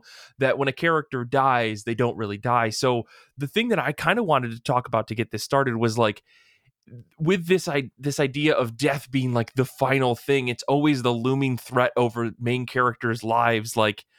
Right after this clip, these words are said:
does it really even mean anything? Is that really a stake anymore in comic books? So, uh,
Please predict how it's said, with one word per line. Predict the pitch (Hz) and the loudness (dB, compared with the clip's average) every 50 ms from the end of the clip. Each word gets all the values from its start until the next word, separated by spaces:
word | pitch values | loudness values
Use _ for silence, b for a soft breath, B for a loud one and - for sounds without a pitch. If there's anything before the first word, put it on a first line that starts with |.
| b b b b b b b b _ _ - | b b b b b b b b _ _ -2
does | 120 - 143 147 185 | 0 2 2 2 0
it | 190 165 | 0 0
really | 170 170 170 175 | 0 0 0 0
even | 143 135 131 127 107 113 | -2 -2 -2 -4 -4 -4
mean | - 107 107 123 | -4 -4 -4 -2
anything? | 143 165 180 - - 202 220 196 | -2 -4 -4 -4 -2 -2 0 2
Is | 151 143 135 | 2 2 2
that | 143 151 151 147 | 2 0 0 0
really | 139 135 135 147 156 135 | 2 2 2 2 2 2
a | 120 | 0
stake | - - - - - 120 127 135 123 - - - - - _ _ - | 0 -2 -4 -4 -2 -2 0 0 -2 -4 -10 -12 -14 -16 _ _ -2
anymore | 123 120 117 104 107 107 104 107 110 | -2 0 0 0 0 2 2 2 2
in | 101 95 | 2 0
comic | - - 131 131 120 98 - _ | -2 0 0 0 0 -2 -4 _
books? | - 92 - - | -4 -4 -2 0
So, | - - 139 127 120 B B B B B B - | 2 2 2 2 0 B B B B B B -2
uh, | - | -2